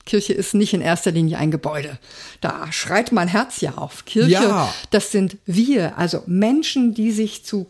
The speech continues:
Speaker 1: Gott bekennen.
Speaker 2: Moment, das sehe ich genauso. Ja, natürlich, es sind Menschen, die sich für Gott bekennen. Aber wenn ich das rein das Gebäude, ist erstmal die Kirche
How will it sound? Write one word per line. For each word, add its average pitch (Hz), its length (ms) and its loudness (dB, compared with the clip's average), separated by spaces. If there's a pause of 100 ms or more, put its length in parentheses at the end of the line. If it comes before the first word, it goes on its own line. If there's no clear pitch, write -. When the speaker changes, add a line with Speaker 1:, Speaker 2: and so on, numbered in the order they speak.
Speaker 1:
Gott 214 340 -4
bekennen. 175 880 0
Speaker 2:
Moment, 165 480 2 (100)
das 139 180 2
sehe 202 160 4
ich 180 120 -2
genauso. 165 680 0 (100)
Ja, 143 480 0
natürlich, 139 460 0
es - 160 -2
sind 202 180 4
Menschen, 139 320 2
die 123 100 2
sich 120 220 0
für 120 160 0
Gott 120 320 0 (220)
bekennen. 107 500 0
Aber 131 260 0
wenn 156 140 2
ich 151 80 -2
das - 300 -4
rein 202 180 2
das 247 200 0
Gebäude, 180 600 2 (720)
ist 151 180 0
erstmal 175 720 0
die 139 120 -2
Kirche 156 600 0